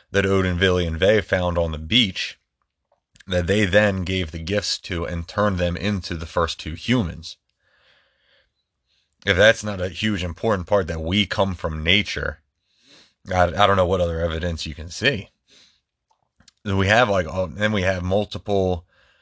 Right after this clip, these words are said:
gods and goddesses who are attributed to nature. You know, look at Idun and her golden apples that she, only she can grow and harvest.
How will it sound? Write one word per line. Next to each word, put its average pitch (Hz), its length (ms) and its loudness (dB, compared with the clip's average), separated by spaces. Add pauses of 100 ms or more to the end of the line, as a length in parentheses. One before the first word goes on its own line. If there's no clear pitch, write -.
(240)
gods 101 300 0
and 95 120 0
goddesses 90 460 -2
who 87 120 -2
are 85 80 4
attributed 85 580 -2
to 78 80 -8
nature. 78 480 -8 (460)
You 90 100 -4
know, 90 60 4
look 98 140 4
at 92 80 2
Idun 90 640 2 (440)
and 85 140 -8
her 90 140 2
golden 90 460 2
apples 90 420 0
that 85 120 -6
she, - 280 -4
only 92 320 -2
she 98 260 -2
can 87 220 -4
grow 87 320 2
and 82 100 -4
harvest. 85 720 2